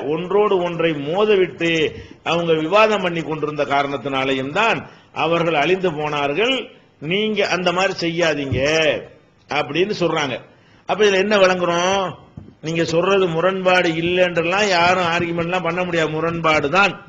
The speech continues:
அதுல டவுட்டே கிடையாது. முரண்பாடு மாதிரி இருந்தாலும் இதுல என்ன முடிவுக்கு நம்ம வரணும் என்றால், அல்லாஹ் வந்து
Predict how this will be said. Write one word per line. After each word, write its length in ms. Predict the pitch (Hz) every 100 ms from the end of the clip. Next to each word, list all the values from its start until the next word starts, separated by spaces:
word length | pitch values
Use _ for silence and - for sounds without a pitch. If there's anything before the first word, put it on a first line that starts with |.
| - _ _ _ _ -
அதுல 200 | 156 151
டவுட்டே 380 | 151 160 180 208
கிடையாது. 460 | 175 180 180 160 127 - - - - -
முரண்பாடு 580 | 156 202 214 208 202 196
மாதிரி 240 | 208 196 165
இருந்தாலும் 720 | 160 160 143 135 139 190 202 - - _ -
இதுல 220 | 170 180 160
என்ன 280 | 175 233 247
முடிவுக்கு 380 | 196 208 214 190
நம்ம 180 | 170
வரணும் 380 | 151 156 185 170
என்றால், 500 | 143 127 135 165 175 147 - - -
அல்லாஹ் 440 | 127 170 220 220 196
வந்து 280 | 165 170